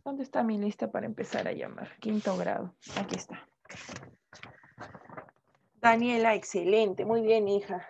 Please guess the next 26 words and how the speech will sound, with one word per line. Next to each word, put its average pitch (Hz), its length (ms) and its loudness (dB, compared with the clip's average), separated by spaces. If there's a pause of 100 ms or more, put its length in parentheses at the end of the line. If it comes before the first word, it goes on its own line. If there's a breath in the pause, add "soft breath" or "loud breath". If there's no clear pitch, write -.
(200)
Ana 240 280 8
Milé, 208 340 6
fíjate 330 380 8
algo 277 280 2
por - 140 6
ahí, 233 220 4
hija, 240 220 -4
quizás 233 280 -2
se 233 120 -2
te 220 100 4
ha 214 80 4
pasado. 220 680 6 (520)
Recuerda 294 500 8
que 285 60 0
acá 262 200 2
tienes 247 340 0
veinte, 226 600 2 (280)
tienes 226 360 2
veinte. 220 500 0 (2000)
Fíjate 311 560 4
por 214 220 6
ahí 247 200 6
algo, 247 280 6
campeón, 226 680 2 (180)
es 226 340 0
mucho. 240 760 0